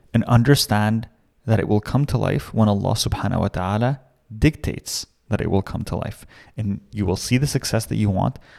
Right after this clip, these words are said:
when Allah subhanahu wa ta'ala dictates that you will see the success that you want. And even though you might have a schedule and a plan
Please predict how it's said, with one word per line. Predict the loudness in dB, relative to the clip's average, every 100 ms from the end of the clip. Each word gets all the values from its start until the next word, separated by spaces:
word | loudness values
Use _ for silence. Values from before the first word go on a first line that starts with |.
| -16
when | -6 -2
Allah | -2
subhanahu | -4 -4 -2 -2
wa |
ta'ala | -2 -2 -2
dictates | -2 -4 -4 -6 -6 -10 -10 _ _ _ -6
that | -2
you | 2 2
will | 2
see | 0 -2 -4 -8 -8
the |
success | -6 -6 -4 -6 -6 -8 -8
that |
you | -2 -2
want. | -2 -6 -14 -20 -20 -20 _ 0
And | 2 2
even | 4 4 6
though | 4
you | 2 2
might | 2 2
have | 0 -2 0
a | 0
schedule | 0 0 2 2 0
and | 0
a | -2
plan | -2 0 0 0